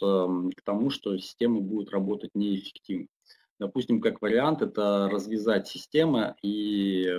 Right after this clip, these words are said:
заставить чиллер работать, допустим, на баке, а с баков разбирать уже воду на кондиционеры. Очень важно также следить за расположением чиллеров.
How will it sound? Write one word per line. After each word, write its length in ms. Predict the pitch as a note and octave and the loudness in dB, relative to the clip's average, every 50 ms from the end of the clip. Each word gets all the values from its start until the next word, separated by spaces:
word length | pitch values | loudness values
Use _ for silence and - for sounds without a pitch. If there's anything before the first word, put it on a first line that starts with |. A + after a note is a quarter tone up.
| F2 F2 | -4 -6
заставить 500 | E2+ F2+ G2 F#2+ - - A#2 G#2+ G2 G2 | -6 -6 -8 -8 -2 -2 0 0 0 -2
чиллер 340 | - - C#3 C3 A#2 G2+ F2 | -4 -2 0 0 0 0 0
работать, 460 | F#2+ F#2+ G2 F#2+ A2+ A2+ - F#2 F2+ | 0 0 0 0 -2 -2 -2 -2 -2
допустим, 500 | F2+ F2+ - - A2+ - - G2 F#2+ F2+ | -2 -4 -4 -4 -8 -6 -2 -2 -2 -2
на 120 | F#2 F#2 F#2 | -2 -2 -4
баке, 440 | G2 G#2+ B2 C#3 C#3+ - - - - - - - _ - | -2 -2 0 -2 -2 -2 -6 -8 -8 -12 -20 -20 _ -8
а 100 | - G2 | -8 -6
с 80 | F#2 F#2 | -6 0
баков 340 | G#2 A2+ C3 B2+ A2+ F#2+ - | 0 0 0 0 -4 -6 -2
разбирать 520 | F#2 F#2+ - G2+ F#2+ G2 G2+ A2+ A2+ - - | -2 -2 0 0 0 0 2 0 0 -2 -4
уже 240 | F#2 F#2+ G2+ G2+ | -6 -4 -2 0
воду 560 | G2 F#2 F2+ G2 G2 G2+ G#2+ G#2+ G2+ - F#2+ F2+ | 0 -2 -2 -4 -4 -2 -2 0 0 -2 -2 -2
на 600 | F2+ F2+ F#2+ G2+ G#2 G2+ G2+ G2+ G2 F#2+ F#2+ - | 0 -2 -2 -2 -2 -2 -2 -2 -2 -4 -6 -4
кондиционеры. 680 | - F#2 F2+ F2 - - - F#2+ F2+ F2+ - - - - _ _ _ _ _ _ _ _ _ _ _ _ _ _ _ _ _ _ - _ _ _ _ _ _ _ _ _ _ _ _ _ _ _ _ _ _ _ _ - _ - | -4 -4 -4 -4 -6 -8 -8 -6 -4 -4 -6 -8 -12 -18 _ _ _ _ _ _ _ _ _ _ _ _ _ _ _ _ _ _ -20 _ _ _ _ _ _ _ _ _ _ _ _ _ _ _ _ _ _ _ _ -20 _ 2
Очень 300 | C3 B2+ B2 - C3+ A2+ | 2 2 4 6 4 4
важно 460 | A#2 C3 C#3 C3 C3 A#2+ A#2 A#2 A2+ - | 6 6 4 6 6 6 6 6 4 2
также 360 | - - B2 B2 A2+ A#2 G#2+ | 2 4 4 4 4 2 -2
следить 400 | G#2+ - G#2+ G2+ A2 A2+ G#2+ G2+ | -2 -2 -2 0 2 2 2 2
за 160 | G2 G#2+ G#2+ | 0 2 2
расположением 760 | A2 G#2 - - G2+ G#2 G#2 G2+ G#2 B2 A#2 G2+ G2 F#2 E2 - | 2 0 0 -2 -2 -2 0 2 2 2 2 2 0 -2 -2 -6
чиллеров. 480 | - - F#2+ F2+ F2+ F#2 F#2 F#2 - | -8 -6 -2 0 0 0 -2 -4 -8